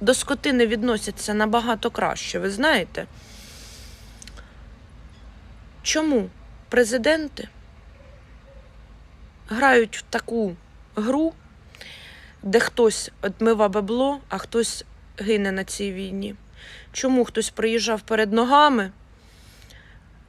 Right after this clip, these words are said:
а хтось виходить із баблом і просто ховається по якимсь підвалам?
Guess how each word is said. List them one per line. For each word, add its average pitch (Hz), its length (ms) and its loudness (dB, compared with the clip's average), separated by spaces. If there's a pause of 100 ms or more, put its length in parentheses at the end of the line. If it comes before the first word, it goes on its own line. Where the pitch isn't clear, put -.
а 233 120 8
хтось - 580 -2 (180)
виходить 233 580 2
із 226 120 0
баблом 247 600 0 (480)
і 277 80 -4
просто 294 400 -4
ховається 220 640 2
по 208 180 0
якимсь 208 400 0
підвалам? 208 640 0